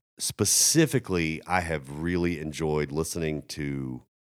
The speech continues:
um, intellectual conversation or fun conversation or spiritual conversation or some combination of all those things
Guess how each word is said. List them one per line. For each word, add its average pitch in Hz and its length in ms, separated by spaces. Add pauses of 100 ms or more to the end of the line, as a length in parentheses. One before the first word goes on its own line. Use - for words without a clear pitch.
(400)
um, 69 260
intellectual 110 500
conversation 90 840
or 71 160
fun 113 480
conversation 92 840
or 76 180
spiritual 110 640
conversation 85 800
or 71 180
some 107 240
combination 87 540
of 76 60
all 78 120
those 76 220
things 71 480